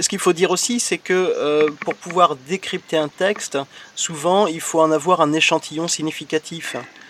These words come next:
Euh, il me semble qu'il y a des lettres, par exemple, chiffrées de la guerre de, de l'époque, la guerre de sécession,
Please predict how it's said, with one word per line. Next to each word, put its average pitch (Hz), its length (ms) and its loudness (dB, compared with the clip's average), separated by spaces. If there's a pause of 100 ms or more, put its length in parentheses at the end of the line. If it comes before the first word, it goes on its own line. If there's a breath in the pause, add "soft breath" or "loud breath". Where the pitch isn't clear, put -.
(340 loud breath)
Euh, 143 440 0
il 160 80 -4
me 165 80 -4
semble 214 240 2
qu'il - 100 0
y 170 40 6
a - 20 4
des 160 140 0
lettres, 175 340 4
par 151 160 4
exemple, 156 380 -2
chiffrées - 440 -4
de 170 60 -2
la 147 60 2
guerre 156 200 2
de, 151 140 0
de 143 120 -2
l'époque, 160 320 0
la 156 80 4
guerre 143 160 2
de - 60 -8
sécession, 185 640 -2